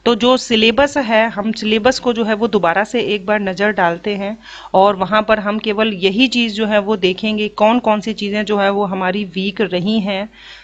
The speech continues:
एग्जाम टाइम में, उस पर जो है वो फोकस करें और बाकी सभी का जो है वो रिवीजन स्टार्ट कर दें।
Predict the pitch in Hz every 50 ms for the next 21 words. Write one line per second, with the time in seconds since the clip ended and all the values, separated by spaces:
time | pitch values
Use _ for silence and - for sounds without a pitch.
0 | _ _ - - 202 160 160 175 185 185 196 220 220 214 214 190 190 190 190 190
1 | 190 190 190 202 - _ _ _ - 196 - - - 220 220 202 214 196 208 202
2 | 202 220 214 - 190 175 190 - 214 220 - 220 214 226 220 214 214 170 180 170
3 | 170 - 254 254 - - 226 214 277 269 269 247 226 208 214 185 202 202 220 226
4 | 190 185 175 185 190 180 214 214 208 - - 180 156 156 - - 156 143 151 165
5 | 160 156